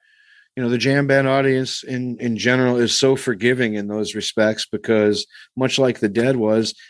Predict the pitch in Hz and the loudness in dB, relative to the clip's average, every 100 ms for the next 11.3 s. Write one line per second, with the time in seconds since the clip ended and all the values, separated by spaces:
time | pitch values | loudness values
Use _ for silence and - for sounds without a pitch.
0 | - 127 131 135 143 135 127 104 117 113 | -2 0 2 2 2 2 -2 -4 -2 -2
1 | 117 113 117 107 110 110 117 113 110 110 | -2 -2 -2 -2 0 2 0 0 0 0
2 | 104 - _ _ - 95 117 117 113 107 | -2 -10 _ _ -20 -2 2 2 2 0
3 | 104 95 101 117 113 110 120 120 135 113 | -2 0 -4 -4 -4 -2 0 2 4 2
4 | 104 107 92 110 98 98 98 92 107 117 | 2 0 0 -2 -2 -4 -4 -4 -2 0
5 | 123 117 117 110 104 113 110 107 120 117 | 2 2 0 -2 -2 -2 0 0 -2 -2
6 | 101 87 _ - - - 123 120 117 104 | -6 -6 _ -20 -20 -4 -2 2 2 2
7 | - 123 113 113 110 107 107 110 110 104 | 2 2 2 2 0 0 -2 0 -2 -2
8 | - - 95 110 113 - 113 113 110 107 | -10 -6 -4 0 0 0 0 2 0 0
9 | 101 104 92 110 117 110 95 _ - - | 0 0 0 2 0 -2 -8 _ -20 -20
10 | - - 87 113 113 113 131 127 131 123 | -20 -12 -2 0 2 0 0 0 -2 -2
11 | 117 110 104 | 0 0 -2